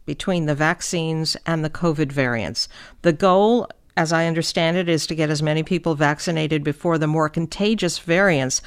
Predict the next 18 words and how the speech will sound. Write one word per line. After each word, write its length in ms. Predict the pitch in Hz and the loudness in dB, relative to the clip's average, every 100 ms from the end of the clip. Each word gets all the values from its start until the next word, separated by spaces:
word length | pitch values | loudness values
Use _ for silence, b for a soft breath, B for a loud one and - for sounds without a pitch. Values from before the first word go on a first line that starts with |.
| B | B
start 480 | - - - 170 160 - | -6 -2 2 4 2 -2
ramping 480 | 156 156 151 165 156 | -2 -2 -2 -4 -6
cases 640 | - 165 156 - 135 131 | -4 -4 -4 -4 -6 -6
up. 300 | - 120 - B B B _ | -4 -4 -4 B B B _
And 260 | 202 240 320 | 2 4 4
there's 280 | 294 294 240 | 4 4 4
news 280 | 254 262 | 4 4
today 340 | - 226 233 226 | 0 0 2 2
that 120 | 160 | 0
San 300 | 143 190 185 | -2 0 0
Diego 420 | 180 170 170 165 | 0 0 0 -2
has 220 | 160 165 151 | 0 0 0
had 200 | 160 151 | -2 -2
its 140 | - | -6
first 460 | - 180 180 - - | -2 -2 -2 -6 -4
covid 480 | 196 180 170 170 - | 0 0 0 -4 -8
variant 560 | 143 151 151 156 151 - _ 147 | -6 0 0 0 -4 -8 _ -8
death. 440 | 147 143 - - | -4 -4 -6 -14